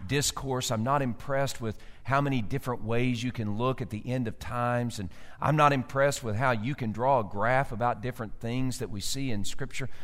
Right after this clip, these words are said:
<coughs> I'm not impressed with that. The reason I'm not impressed with it in you is 'cause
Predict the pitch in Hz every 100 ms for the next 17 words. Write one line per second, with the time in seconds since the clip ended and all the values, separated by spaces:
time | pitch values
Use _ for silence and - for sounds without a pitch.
0 | - - - 160 190 - - - - -
1 | 147 180 190 - - 185 - - - -
2 | 95 - - - - - - - - -
3 | - - - - - - - - - -
4 | - - 110 160 185 135 196 180 127 104
5 | 143 131 - 113 110 - - - - 113
6 | 98 208 180 - 123 110